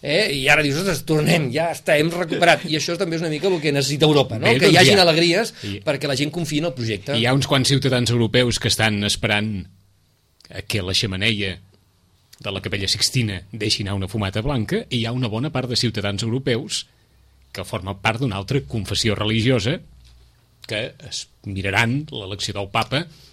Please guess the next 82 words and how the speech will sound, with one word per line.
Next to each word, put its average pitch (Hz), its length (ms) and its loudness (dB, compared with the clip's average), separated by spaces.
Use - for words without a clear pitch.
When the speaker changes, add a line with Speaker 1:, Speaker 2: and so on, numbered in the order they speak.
Speaker 2:
des 127 320 2
d'un 127 160 2
altre 113 340 2
Speaker 1:
Des 135 120 0
d'una 127 100 4
Speaker 2:
punt 117 80 4
Speaker 1:
altra 107 60 2
Speaker 2:
de - 80 -2
vista, - 160 -2
Speaker 1:
perspectiva, 107 300 -2
Speaker 2:
eh? 104 40 -10
Speaker 1:
evidentment, 113 400 -4
evidentment. 98 320 -6
Speaker 2:
Evidentment. 104 460 0
Speaker 1:
No, 104 80 -8
Speaker 2:
Com, 123 100 4
Speaker 1:
això 127 100 2
és 120 120 0
així, - 40 0
Speaker 2:
com 135 140 6
Speaker 1:
eh? 117 60 0
Speaker 2:
forma 147 260 6
part 147 220 4
d'aquesta, 127 380 4
d'aquesta 113 320 0
Europa, 117 320 2
Speaker 1:
Bueno, 175 240 2
una 180 140 -2
Speaker 2:
eh, - 20 4
Speaker 1:
Europa 160 180 4
Speaker 2:
que, 104 220 4
que - 80 2
ens 139 160 2
uneix 123 160 4
a - 60 4
tots. - 100 0
Speaker 1:
complexa 170 420 2
culturalment, 139 440 4
Speaker 2:
Complexa. 131 340 4
Speaker 1:
però 135 100 -2
també, 120 240 -4
si 123 160 -6
la 123 160 -6
coneixem, 135 400 -4
que 156 80 -10
a - 60 -6
vegades 196 180 -4
jo 170 80 -6
crec 147 240 -8
que, 165 140 -2
i 120 80 -6
això 127 160 -8
poder 139 220 2
en - 80 -4
el - 20 -4
primer 123 240 -6
convidat 127 320 0
Speaker 2:
Mhm. 131 80 4
Speaker 1:
en 127 140 2
parlarem, 123 240 2
Speaker 2:
Ara 120 160 6
en 110 80 0
parlarem 120 260 4
Speaker 1:
Vicent. 131 80 4
Speaker 2:
d'aquí 131 160 6
uns - 80 2
moments 120 240 4
amb 117 60 4
en 113 100 4
Joan 117 140 6
Speaker 1:
Eh, 110 80 0
Speaker 2:
Francesc 120 320 2
Ponch 123 160 0
Clemente. 117 380 0
Speaker 1:
clar, 151 260 -4
és 156 100 -10
que 165 80 -6
vull 156 140 -4
dir 151 80 -6
que 147 60 -6
a 156 40 -4
vegades, 151 320 -4